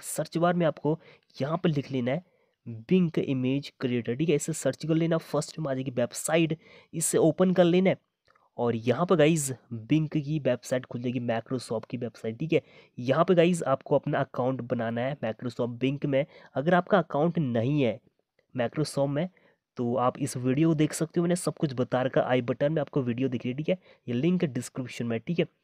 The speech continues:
आप वीडियो देखकर अकाउंट बना सकते हो। उसके बाद यहाँ पे इस तरह का इंटरफेस दिखेगा, आपको इस बॉक्स में एक प्रॉम्प्ट लिखना है, ठीक है। तो मैंने लिखा था, यहाँ पर पेस्ट कर लेता हूँ, आपने इसे लिख लेना, आपको स्क्रीन में दिख रहा है, या आप इसका स्क्रीनशॉट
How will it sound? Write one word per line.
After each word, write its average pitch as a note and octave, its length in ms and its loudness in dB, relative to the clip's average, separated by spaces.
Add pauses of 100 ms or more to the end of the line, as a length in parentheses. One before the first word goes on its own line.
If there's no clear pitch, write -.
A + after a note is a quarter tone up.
(380)
आप B2+ 180 2
वीडियो C#3+ 240 2
देखकर D#3+ 280 2
अकाउंट C3 280 0
बना A#2+ 240 0
सकते - 300 -4
हो। F3+ 80 0 (800)
उसके - 260 0
बाद D#3+ 260 6
यहाँ C3 280 2
पे C3 140 2 (200)
इस C3 140 -10
तरह A#2+ 120 -4
का B2+ 120 2
इंटरफेस B2 440 -2
दिखेगा, C#3+ 440 2 (380)
आपको B2+ 360 -2
इस C3 140 -4
बॉक्स C#3 340 0
में F3 80 2
एक F3 80 0 (100)
प्रॉम्प्ट C#3+ 300 0
लिखना A#2+ 280 -2
है, A2 80 2
ठीक - 220 -2
है। C3 100 2 (360)
तो B2 100 -2
मैंने B2 200 0
लिखा B2 320 -2
था, E3+ 120 -2
यहाँ D3+ 140 -2
पर D3 80 -6
पेस्ट - 320 -4
कर C#3 100 2
लेता D#3 240 2
हूँ, G3+ 80 0 (380)
आपने C#3+ 280 -2
इसे D#3+ 180 0
लिख C3+ 240 0
लेना, C#3 220 0
आपको D3 200 -2
स्क्रीन - 460 -8
में D3 100 -4
दिख B2+ 180 -2
रहा C#3+ 100 4
है, D3 80 -2
या B2+ 180 0
आप B2+ 140 0
इसका - 300 -2
स्क्रीनशॉट D#3 840 -2